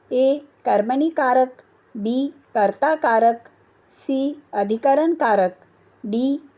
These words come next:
संप्रदान कारक. उत्तर आहे ऑप्शन क्रमांक बी, कर्ता कारक. "राम शाळेत गेला" या वाक्यात राम कर्ता कारकात आहे, कारण राम हा या वाक्यातील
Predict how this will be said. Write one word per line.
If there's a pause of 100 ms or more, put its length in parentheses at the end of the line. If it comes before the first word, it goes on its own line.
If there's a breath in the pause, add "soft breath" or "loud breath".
(100)
संप्रदान
कारक. (500)
उत्तर
आहे (400)
ऑप्शन
क्रमांक
बी, (440)
कर्ता
कारक. (480)
"राम
शाळेत
गेला" (440)
या
वाक्यात (360)
राम (720)
कर्ता
कारकात
आहे, (580)
कारण (520)
राम
हा (340)
या
वाक्यातील